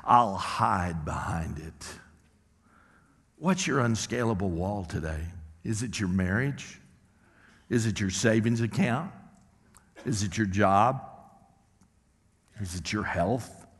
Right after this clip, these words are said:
It's so easy for us to trust in all these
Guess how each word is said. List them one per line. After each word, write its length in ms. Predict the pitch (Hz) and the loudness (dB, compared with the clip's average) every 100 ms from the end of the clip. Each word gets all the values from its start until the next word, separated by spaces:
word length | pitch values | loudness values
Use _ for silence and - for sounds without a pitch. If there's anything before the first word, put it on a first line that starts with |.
| _ _ - - - | _ _ -20 -20 -10
It's 120 | 104 | -4
so 220 | - 131 127 | 2 6 8
easy 320 | 151 120 127 | 6 6 2
for 220 | - 123 | 4 4
us 160 | 120 - | 4 2
to 120 | 123 | -2
trust 380 | - 131 117 117 | 2 2 2 2
in 100 | 107 | 4
all 300 | 120 135 143 | 6 4 4
these 380 | 135 123 - | 2 0 -6